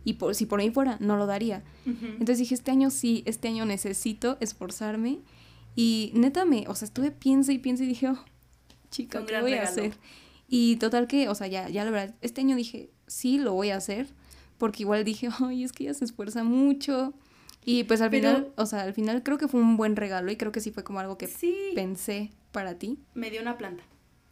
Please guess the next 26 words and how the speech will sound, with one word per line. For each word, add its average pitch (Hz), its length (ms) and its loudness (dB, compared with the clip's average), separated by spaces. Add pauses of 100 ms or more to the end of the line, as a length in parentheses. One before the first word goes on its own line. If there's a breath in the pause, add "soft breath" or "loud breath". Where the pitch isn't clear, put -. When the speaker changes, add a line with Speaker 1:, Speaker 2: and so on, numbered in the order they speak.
(1040)
Speaker 2:
Y 220 120 -10
ahí 190 160 -4
Speaker 1:
Y - 40 4
Speaker 2:
la 208 60 4
Speaker 1:
una, 220 140 2
Speaker 2:
tengo - 120 -2
Speaker 1:
y 226 80 4
una 226 160 4
Speaker 2:
por 220 80 2
ahí 214 100 2
está. 196 120 -4
Speaker 1:
velita 190 220 -2
y 175 140 -2
como 190 260 -4
Speaker 2:
Sí. 214 80 -4
Speaker 1:
cositas 214 380 -4
así. 208 340 -4
Speaker 2:
El 233 100 -6
exfoliante 220 500 -6
que 220 80 -8
me 170 80 -10
diste 175 200 -10
también 170 260 -10
está - 220 -14
muy 175 180 -12
cool. - 280 -14